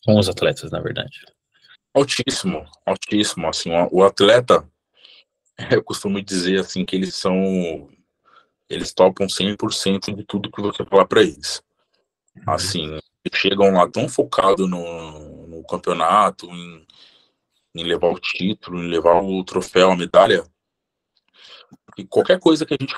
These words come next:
Speaker 2: fala pra eles fazerem, eles fazem, eles fazem, né? Então, assim, pegando nessa parte de, do atleta não bater o, a altura. Teve
Speaker 1: Uhum.
Speaker 2: um atleta que, que ele não batia a altura, a gente fazia a liberação, refazia,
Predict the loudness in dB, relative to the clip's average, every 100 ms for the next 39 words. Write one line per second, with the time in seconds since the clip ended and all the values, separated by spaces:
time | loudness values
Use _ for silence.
0 | 0 2 2 0 -6 -6 0 2 2 -4
1 | -8 -10 -10 -6 -8 -8 -20 _ -12 -8
2 | -6 -6 -10 _ _ _ _ -18 -18 _
3 | -20 _ _ _ -4 -2 0 -2 -8 -6
4 | -6 0 0 2 0 0 -2 4 4 4
5 | -2 -8 -6 -6 -4 -8 -10 -14 -16 -12
6 | -4 -2 -2 -6 -4 -4 -2 -2 -2 -4
7 | -4 -10 -20 _ _ _ _ -8 -6 -6
8 | -6 -4 -2 -2 -4 -6 0 2 2 -2
9 | -8 -10 _ _ _ _ _ _ _ _
10 | -20 _ _ 0 2 2 2 2 0 -2
11 | _ _ -8 -6 -10 -4 -2 2 4 4
12 | 2 0 -6 -8 -4 -2 0 0 0 -6
13 | -6 -8 -4 -4 -2 -2 -2 -2 -4 -2
14 | -2 0 -2 -2 -2 -2 -2